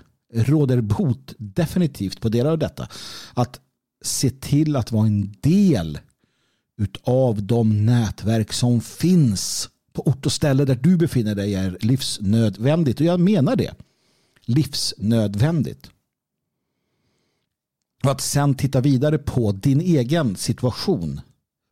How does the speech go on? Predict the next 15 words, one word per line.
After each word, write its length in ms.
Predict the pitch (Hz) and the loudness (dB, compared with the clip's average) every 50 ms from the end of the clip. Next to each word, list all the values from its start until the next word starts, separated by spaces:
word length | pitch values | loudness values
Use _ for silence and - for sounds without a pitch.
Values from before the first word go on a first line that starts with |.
| _ - | _ -4
privat 420 | - 127 127 110 117 120 - - | -2 -2 0 0 0 -2 -2 -4
och 60 | - | -4
personligt. 720 | - 117 - - 185 196 196 127 - - - _ - - - _ _ _ _ _ _ _ _ _ _ _ _ _ _ _ _ _ _ _ _ _ _ _ | -4 -2 -2 -2 -2 -2 -2 -2 -4 -6 -10 _ -20 -20 -20 _ _ _ _ _ _ _ _ _ _ _ _ _ _ _ _ _ _ _ _ _ _ _
Ställa 320 | - - - - 123 101 113 | -14 -10 -6 -4 -2 -2 0
dig 100 | 127 120 | 0 0
framför 260 | - 151 139 - 143 | 0 -2 -2 -2 -4
spegeln. 680 | - - - 165 143 95 85 82 87 82 82 82 87 90 - _ _ _ _ _ _ _ _ _ _ _ _ _ _ _ _ _ _ _ _ _ _ _ _ _ _ _ _ _ _ _ _ _ _ _ _ _ _ _ _ _ _ _ _ - | -6 -4 -2 -2 -2 -2 -4 -6 -8 -8 -8 -8 -10 -12 -14 _ _ _ _ _ _ _ _ _ _ _ _ _ _ _ _ _ _ _ _ _ _ _ _ _ _ _ _ _ _ _ _ _ _ _ _ _ _ _ _ _ _ _ _ -4
Eller 340 | 110 117 120 120 117 107 - _ _ _ _ _ _ _ _ _ _ _ _ _ | -2 0 0 0 0 -2 -6 _ _ _ _ _ _ _ _ _ _ _ _ _
när 160 | - 120 117 | -2 0 2
du 160 | 110 117 113 117 | 2 2 0 0
går 220 | 131 127 120 113 | -2 0 0 0
och 80 | 113 107 | 2 0
lägger 300 | 101 98 95 92 104 104 | 0 -2 -4 -4 -4 -2
dig, 200 | 104 110 - 147 | -2 -2 0 2
inventera 1040 | 135 135 123 123 127 120 113 - - - - 143 170 175 151 123 92 82 - - | 2 4 4 2 2 0 -2 -4 -6 -2 0 0 0 2 0 -2 -2 -4 -6 -8